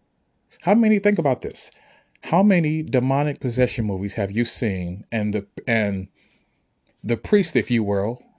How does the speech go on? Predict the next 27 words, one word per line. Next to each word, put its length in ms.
was 680
from 180
a 60
Christian 480
faith, 480
from 240
a 80
Buddha 280
faith, 640
from, 460
uh, 360
I 100
don't 120
know, 260
whatever 300
kind 200
of 60
faith, 420
but 140
it 80
wasn't 400
anything 380
that 160
wasn't 320
Catholic? 400
How 100
many, 360